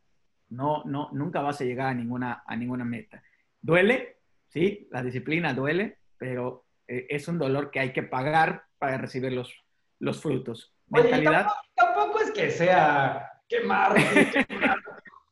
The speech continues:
Speaker 2: No, lo que pasa es que a, a lo mejor implica levantarse temprano, a lo mejor implica hacer esas llamadas que tenemos miedo de hacer, a lo mejor implica,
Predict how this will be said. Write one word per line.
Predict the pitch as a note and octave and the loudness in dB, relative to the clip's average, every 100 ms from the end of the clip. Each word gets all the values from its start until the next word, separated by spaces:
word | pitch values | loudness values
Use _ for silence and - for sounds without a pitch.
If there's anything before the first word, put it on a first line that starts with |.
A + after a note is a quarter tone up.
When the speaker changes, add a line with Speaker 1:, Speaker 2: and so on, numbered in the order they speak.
| _ _ | _ _
Speaker 2:
No, | C4 D4 F#3 | 2 4 4
lo | B2+ | 0
que | C3 | 0
pasa | D3+ - | 0 2
es | C#4 | 2
que | |
a, | - - D3 | 2 -2 -6
a | D3 | -4
lo | C#3 | -2
mejor | C#3+ G#3 | 0 0
implica | G#3 E3+ E3 | -2 -4 -2
levantarse | - C3 B2 B2+ B2+ C#3 | 0 -2 -4 -8 -10 -8
temprano, | C#3+ C#3 G#3+ G#3+ F3 | -4 4 6 6 4
a | |
lo | C#3 | 2
mejor | C3+ D3+ D#3 | 2 2 2
implica | C#3+ D#3 D#3 D#3+ D3+ - - | 0 -2 -2 0 -2 -4 -6
hacer | C#3 - D#3+ | -4 2 4
esas | E3 D3+ C3+ | 4 2 2
llamadas | C#3 D#3 D3+ - | 0 2 0 -2
que | |
tenemos | B2+ C3+ C#3+ C3+ B2+ | -2 0 2 2 0
miedo | C3 B2+ | 0 -2
de | B2+ | -2
hacer, | B2+ - G#3+ G#3 - - - | -2 0 2 2 0 -10 -6
a | C#3 | -2
lo | |
mejor | C#3+ C#3+ E3 | 0 2 2
implica, | D#3+ D#3+ D#3+ F3 | 0 -2 -2 0